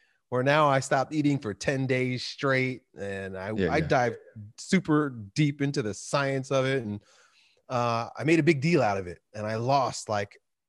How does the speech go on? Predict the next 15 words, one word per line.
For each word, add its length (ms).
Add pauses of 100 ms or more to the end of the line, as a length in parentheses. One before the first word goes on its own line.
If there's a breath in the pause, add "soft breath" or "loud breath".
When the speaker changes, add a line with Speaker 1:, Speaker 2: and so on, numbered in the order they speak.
(240)
Speaker 1:
<sighs> 60 (1900 loud breath)
fifty, 880
almost 480
sixty 380
pounds. 440
I 40
lost, 200
like, 120
sixty 300
pounds. 300
I 40
turned 220
into, 120
like, 160
s-, 220